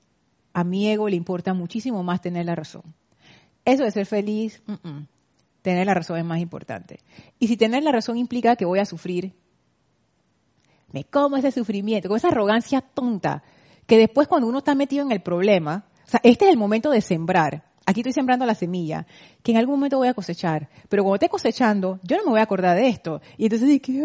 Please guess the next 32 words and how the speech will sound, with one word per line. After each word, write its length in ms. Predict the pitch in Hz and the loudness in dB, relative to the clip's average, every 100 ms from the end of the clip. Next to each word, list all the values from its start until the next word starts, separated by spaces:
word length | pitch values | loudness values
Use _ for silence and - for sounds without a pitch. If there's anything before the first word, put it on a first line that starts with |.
| 302 302 | 0 0
"Ay, 100 | 285 | -2
pero 240 | 285 285 | -2 -4
¿por 240 | 277 277 277 _ | -4 -6 -6 _
qué?". 260 | 302 330 311 | 0 2 0
No 100 | 294 | -2
sé 180 | 262 262 | -6 -8
qué. 280 | 285 - _ _ - - - _ _ _ _ _ _ _ _ _ _ _ _ | -8 -10 _ _ -16 -16 -18 _ _ _ _ _ _ _ _ _ _ _ _
Yo 180 | 233 294 | -4 -2
sé, 220 | 311 302 | -2 -2
yo, 220 | 214 269 | -4 -4
ay, 340 | - 226 180 - _ - _ _ _ _ _ _ _ _ - | -4 -6 -8 -16 _ -20 _ _ _ _ _ _ _ _ -2
maestro, 520 | 208 202 196 185 185 | 4 6 4 2 -2
o 20 | |
sea, 280 | 180 185 - _ _ _ _ _ _ | 0 0 0 _ _ _ _ _ _
yo 160 | 208 254 | 0 2
sé 120 | 254 | 2
cómo 220 | 254 247 | 0 0
los 100 | 208 | 0
maestros 460 | 185 180 208 202 - _ _ | 0 0 -2 -4 -8 _ _
aguantan, 600 | 175 175 175 170 156 170 | -4 -2 -2 -2 -4 -2
la 80 | 170 | 0
verdad. 480 | 165 165 160 165 - _ _ _ _ _ _ - | 0 -2 -2 -4 -10 _ _ _ _ _ _ -2
Bueno, 180 | 214 208 | 0 2
porque 180 | 214 | 2
son 160 | 202 226 | 2 2
maestros, 460 | 220 208 202 170 180 | 4 6 4 2 -2
exacto, 440 | 175 202 175 180 | 2 2 2 -2
y 100 | 170 208 | -6 -4
yo 100 | 196 | -2
no 100 | 196 | -2
lo 100 | 170 | -4
soy. 340 | - 156 147 | -6 -10 -10